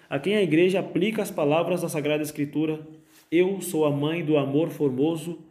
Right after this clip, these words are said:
do temor, da ciência e da santa esperança."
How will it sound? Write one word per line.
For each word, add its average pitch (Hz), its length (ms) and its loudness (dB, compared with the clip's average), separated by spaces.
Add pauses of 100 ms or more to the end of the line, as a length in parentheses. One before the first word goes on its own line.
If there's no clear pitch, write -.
(240)
do 143 120 -2
temor, 143 440 2 (460)
da 139 140 -4
ciência 175 680 0 (240)
e 156 80 -2
da 160 140 0
santa 151 420 -2
esperança." 120 640 -4